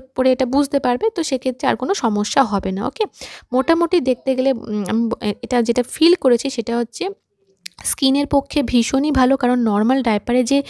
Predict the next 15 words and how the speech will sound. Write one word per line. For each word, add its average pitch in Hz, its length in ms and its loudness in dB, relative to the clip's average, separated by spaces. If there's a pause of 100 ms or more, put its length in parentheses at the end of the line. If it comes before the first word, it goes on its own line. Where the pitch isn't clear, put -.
(260)
কেমিক্যালগুলো 262 640 4
থাকে 254 220 -2
সেটার 269 220 0
কোনোটাই 247 540 0
এর 269 120 2
মধ্যে 240 360 0
নেই, 233 180 0
কোনো 254 240 0
জেল 240 320 2 (100)
নেই, 269 160 2
কিচ্ছু - 400 -6
না। 233 160 0 (440)
ফলে 269 160 2
স্কিনের 269 380 0
জন্য 302 220 0